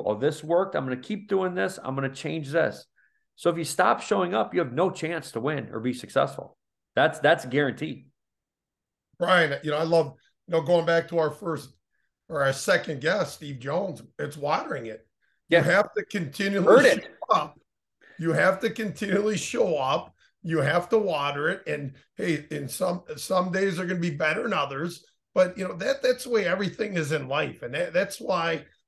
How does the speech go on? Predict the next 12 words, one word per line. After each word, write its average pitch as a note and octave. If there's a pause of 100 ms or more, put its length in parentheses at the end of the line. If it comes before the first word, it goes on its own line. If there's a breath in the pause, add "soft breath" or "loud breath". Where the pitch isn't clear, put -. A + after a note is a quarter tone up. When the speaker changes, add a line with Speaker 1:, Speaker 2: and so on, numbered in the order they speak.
(140)
Speaker 2:
you F#3+
know, D#3+
unfortunately, F3
we D3
see D3
so F#3
many G3
people, E3
if D3
something G#3
doesn't F3
come, E3